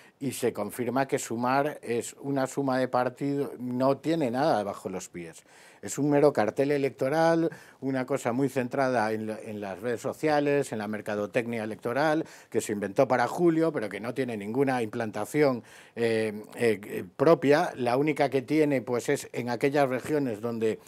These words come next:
Sumar verdaderamente son partidos que ya existían, como pueda ser Compromís u otros lugares, y que, y que Yolanda Díaz es una líder política,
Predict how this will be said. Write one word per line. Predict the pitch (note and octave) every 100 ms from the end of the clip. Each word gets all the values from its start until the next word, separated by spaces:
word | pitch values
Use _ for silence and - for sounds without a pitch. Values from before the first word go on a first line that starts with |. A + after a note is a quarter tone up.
| - -
Sumar | - A#2+ C3+ C3+
verdaderamente | B2+ B2 B2+ B2 C#3 C3 -
son | B2+ A#2
partidos | A2+ C3 B2 G#2+
que | - G#2+
ya | A2+
existían, | - G#2+ - D#3+ C3+
como | A#2+ G2+ F#2+
pueda | A2
ser | G2+ G#2
Compromís | G2+ G2+ F#2+ G#2+ D3 D3 - - - -
u | G#2
otros | G#2+ A2+ A#2
lugares, | B2+ C3+ D3 E3 - - - -
y | B2+ G#2
que, | G2+ F#2 F#2 F2+ F2 E2 - - -
y | B2
que | - G#2+ G2 F2+
Yolanda | F2 F#2+ F#2 G#2 G#2+
Díaz | A#2+ C3 C3+ - -
es | - B2+ -
una | C#3 C3
líder | C3+ C3+ B2+
política, | B2+ B2+ C#3 D3 D3 D#3